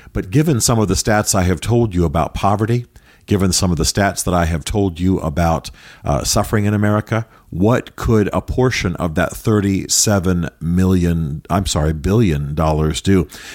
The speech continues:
In fact, what could we do with twenty-eight million that we give to, of all places, China? And just to put in perspective, uh, some of our recent issues about gay,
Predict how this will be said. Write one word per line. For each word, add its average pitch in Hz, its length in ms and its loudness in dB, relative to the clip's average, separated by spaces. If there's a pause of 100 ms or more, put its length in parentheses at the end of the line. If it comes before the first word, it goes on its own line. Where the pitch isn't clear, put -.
(100)
In 95 140 0
fact, 95 240 0
what 87 300 -2
could 107 140 0
we 92 180 2
do 95 180 2
with 90 160 2
twenty-eight 98 640 -2
million 80 420 0 (320)
that 92 180 -2
we 92 140 2
give 101 320 0
to, 92 420 2
of 90 160 0
all 87 180 2
places, 85 680 -6 (440)
China? 117 560 -4 (1200)
And 131 100 2
just 214 200 0
to - 60 0
put 151 200 0
in 131 140 2
perspective, - 1040 -4 (440)
uh, 87 520 2
some 123 220 0
of 104 120 0
our 90 200 2
recent 117 480 0
issues 85 580 2
about 80 400 -2
gay, 98 540 2